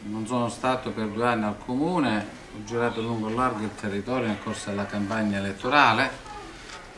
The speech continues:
ho preso impegni con i cittadini del centro storico di intervenire, tant'è che proprio ieri, eh, approntando il bilancio di previsione del duemilaventi,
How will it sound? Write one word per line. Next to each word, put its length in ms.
ho 120
preso 320
impegni 480
con 180
i 60
cittadini 640
del 120
centro 340
storico 480
di 320
intervenire, 800
tant'è 380
che 120
proprio 340
ieri, 540
eh, 960
approntando 600
il 100
bilancio 460
di 40
previsione 600
del 480
duemilaventi, 1500